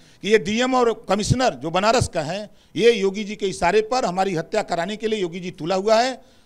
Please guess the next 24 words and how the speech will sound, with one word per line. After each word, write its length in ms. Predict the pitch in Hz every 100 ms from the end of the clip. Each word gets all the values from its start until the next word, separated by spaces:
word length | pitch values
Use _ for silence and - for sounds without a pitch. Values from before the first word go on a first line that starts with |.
| _
तो 120 | 226 220
हमको 540 | 190 180 240 233 233
उसकी 240 | 180 262
डर 220 | 233 277 277
नहीं, 280 | 277 220 - - _ -
ये 80 | 175
हत्या 300 | 170 - 247
करा 220 | 226 254
सकता 280 | 247 247 269
है 60 | 262
किसी 240 | 233 220
समय, 260 | - 151 131
करा 240 | 185 240
दे, 280 | 196 127 - _ _ -
लेकिन 280 | 160 196 165
हम 160 | 208
आपके 300 | 196 196 208
माध्यम 320 | 190 165 190
से 120 | 175 175
अपने 220 | 175 180
लोगों 200 | 170 175
से 120 | 180
कहना 260 | 156 143 151
चाहूँगा 540 | 160 190 233 269